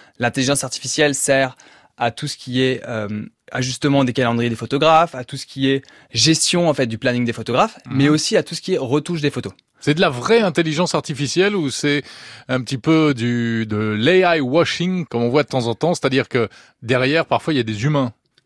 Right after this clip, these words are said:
Speaker 1: Il y aura toujours une partie d'humain pour vérifier la qualité des photos. Nous avons une équipe d'experts en interne, en, en retouche et en photographie afin de vérifier les productions que nous réalisons. En revanche, notre intelligence artificielle est bien réelle. Elle est développée par une équipe de recherche, un laboratoire de recherche qui est chez Miro à Paris.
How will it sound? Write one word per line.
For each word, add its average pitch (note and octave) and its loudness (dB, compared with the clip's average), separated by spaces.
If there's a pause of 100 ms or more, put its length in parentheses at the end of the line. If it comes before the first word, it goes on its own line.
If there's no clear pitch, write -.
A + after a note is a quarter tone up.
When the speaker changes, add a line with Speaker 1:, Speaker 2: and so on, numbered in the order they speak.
(120)
Speaker 1:
Il C3+ -2
y B2+ 4
aura A#2 2
toujours D#3+ 4
une C#3 4
partie B2 0
d'humain B2 2
pour A#2+ -6
vérifier C3 0
la B2 4
qualité A2+ -4
des G#2 -6
photos. A2+ -4 (160)
Nous A2+ -6
avons G#2+ -4
une G#2 -2
équipe G#2+ -6
d'experts B2 0
en A2 -4
interne, A#2 -2
en, A#2 -12
en A2 -8
retouche A#2+ -4
et - -6
en A2 -10
photographie A2+ -4
afin A#2 -6
de G2+ -8
vérifier A#2 -6
les G#2 -6
productions B2+ -8
que A#2 -6
nous G2 -6
réalisons. G2+ -4 (440)
En A#2+ 2
revanche, D3 4
notre B2+ 0
intelligence C#3 0
artificielle B2+ 0
est A2 -2
bien A#2 2
réelle. C3 2
Elle A2+ -6
est G#2 -2
développée A2+ -2
par B2 -2
une G#2+ -4
équipe A2+ -8
de G#2+ -8
recherche, G#2+ -6
un A2+ -8
laboratoire A2 2
de A2 0
recherche G#2+ -4
qui G#2 -10
est G2+ -12 (260)
chez - -2
Miro A#2 0
à A#2 -4
Paris. C3+ -2